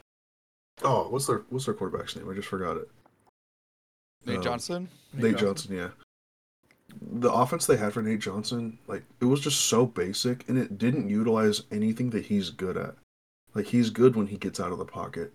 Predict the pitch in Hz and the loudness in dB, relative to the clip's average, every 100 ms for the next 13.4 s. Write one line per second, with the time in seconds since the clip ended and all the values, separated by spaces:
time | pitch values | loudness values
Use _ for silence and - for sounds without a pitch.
0 | _ _ _ - 123 110 - 117 127 104 | _ _ _ 0 2 2 0 2 4 2
1 | - 101 92 98 92 - - _ - _ | -2 -2 -2 -2 -4 -6 -12 _ -20 _
2 | _ _ - 95 85 - - - _ _ | _ _ -8 -6 -6 -8 -10 -20 _ _
3 | _ - 110 92 101 107 107 107 - 92 | _ -6 -2 2 4 4 4 2 2 2
4 | 95 101 - 87 85 104 98 85 - - | 2 2 -2 -2 -2 0 2 2 -2 -10
5 | - _ _ _ - 110 127 127 139 - | -14 _ _ _ -2 2 4 4 2 0
6 | 120 127 127 107 - - 117 98 101 107 | -2 0 0 0 -2 0 0 0 0 -2
7 | - 90 85 82 - _ _ _ _ _ | -2 -4 -2 -6 -12 _ _ _ _ _
8 | - 104 92 92 - - - 101 98 101 | -8 -6 -6 -8 -12 -12 -4 0 2 0
9 | - - 101 95 - 95 - - _ - | -4 -2 -2 -2 -4 -4 -4 -8 _ -10
10 | 101 110 113 110 113 107 107 101 104 113 | -2 0 2 4 4 4 2 2 0 0
11 | 92 87 90 - 90 85 - _ _ _ | 0 -4 -8 -8 -6 -6 -8 _ _ _
12 | _ _ - 101 - 117 104 104 - 104 | _ _ -8 -6 -2 0 2 0 0 -2
13 | 90 87 82 | -2 -2 -4